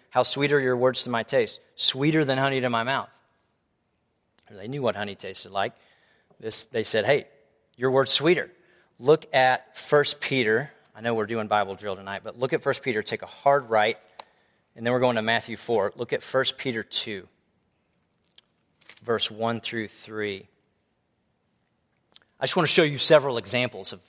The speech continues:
of this idea. First Peter two, one through three. First Peter two, and if you do like me, you'll look up in here in Second Peter.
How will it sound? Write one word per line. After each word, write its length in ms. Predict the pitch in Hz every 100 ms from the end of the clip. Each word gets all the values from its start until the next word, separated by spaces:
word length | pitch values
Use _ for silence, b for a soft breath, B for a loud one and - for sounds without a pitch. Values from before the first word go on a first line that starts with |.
| -
of 100 | 95
this 180 | 104 104
idea. 360 | 92 104 90 b b b _
First 240 | 139 139
Peter 220 | - 131
two, 580 | 117 - 135 120 110 117 - _ -
one 220 | 113 117
through 240 | - 113
three. 400 | 98 - 110 101 - B B B B _ _ _ _ _ _ _ _ _ _ _ _ _ _ _ _ _ _ _ _ _ _ _ _ _ _ _ _ _ _ _ _ _ _ _ _
First 300 | - 117 -
Peter 300 | - 123 110 101 -
two, 440 | - 117 104 104
and 100 | 120
if 140 | 117 127
you 40 |
do 140 | 123
like 220 | 135 120 123
me, 280 | 139 123 120
you'll 140 | 123
look 160 | 120 120
up 100 | 123
in 80 | 113
here 120 | 110
in 60 | 98
Second 320 | 120 110 90
Peter. 240 | 98 95